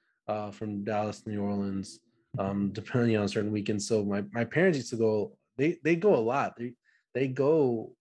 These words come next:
almost every year, pretty much, it seems like now,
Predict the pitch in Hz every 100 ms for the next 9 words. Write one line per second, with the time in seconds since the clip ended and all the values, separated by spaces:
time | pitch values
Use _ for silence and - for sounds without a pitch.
0 | _ _ _ _ _ _ _ - 135 151
1 | 123 - 117 101 95 113 98 - 107 95
2 | 90 - _ - 104 98 117 113 98 92
3 | 95 98 98 90